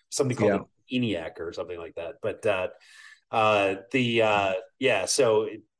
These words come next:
Speaker 1: you know, there was a time where we actually had printed maps and printed newspapers, and we actually shook people's hands and met them and
Speaker 2: <laughs>
Speaker 1: introduced them to our properties. And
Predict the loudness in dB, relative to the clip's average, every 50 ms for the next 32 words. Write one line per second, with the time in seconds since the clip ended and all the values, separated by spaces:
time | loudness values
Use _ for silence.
0 | _ -20 -20 -18 -16 -12 -10 -8 -8 -6 -4 -4 -2 -2 -2 -4 -2 0 2 2
1 | 2 2 0 -4 -4 -4 -2 0 0 0 -2 -2 -2 -2 -2 -4 -2 -2 -2 -2
2 | -2 -4 -6 -8 -8 -8 -6 -2 0 0 2 2 0 -2 -4 -8 _ _ _ _
3 | _ _ _ _ _ _ -10 -6 -6 -4 -2 -2 -4 -4 -4 -4 -4 -4 -6 -6
4 | -4 -6 -6 -6 -10 _ _ _ _ _ -14 -14 -14 -12 -8 -6 -4 -2 -2 -2
5 | -2 -2 -2 -2 -2 -4 -4 -4 -6 -6 -6 -6 -8 -8 -8 -10 -12 -14 _ _
6 | _ _ _ _ _ _ -4 -4 -4 -2 0 2 2 2 2 0 -2 -4 -2 -2
7 | -4 0 0 0 0 0 -4 -6 -4 -2 -4 -4 -4 -4 -4 -4 -6 -6 -8 -8
8 | -8 -8 -8 -8 -6 -6 -6 -4 -2 -2 -2 -2 0 0 0 0 0 -2 -2 -2
9 | -2 0 0 0 0 0 0 0 0 0 0 -2 -2 -2 -2 -2 -2 -2 -4 -6
10 | -2 -2 0 0 2 2 4 4 4 4 4 2 0 0 0 -2 -4 -8 -8 -8
11 | -8 -8 -10 -12 -14 -16 -20